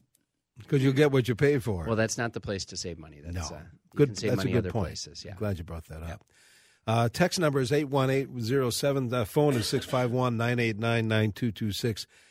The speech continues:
Speaker 1: Before we break, let's go to Jerry, who's calling, uh, from Minneapolis. Jerry, you're on with Dan.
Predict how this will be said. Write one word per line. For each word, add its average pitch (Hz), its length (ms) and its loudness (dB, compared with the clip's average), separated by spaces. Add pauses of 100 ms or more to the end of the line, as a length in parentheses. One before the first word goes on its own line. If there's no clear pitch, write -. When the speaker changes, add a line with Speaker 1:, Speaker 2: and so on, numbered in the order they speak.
(200)
Speaker 1:
Before 139 260 2
we 123 140 4
break, 123 280 2
let's 113 160 0
go 139 120 2
to 117 100 4
Jerry, 110 540 4 (340)
who's 104 140 -8
calling, 113 440 0
uh, 101 140 -2
from 113 220 -2
Minneapolis. 117 480 2
Jerry, 160 260 4
you're 143 120 4
on 147 100 4
with 135 140 2
Dan. 147 340 0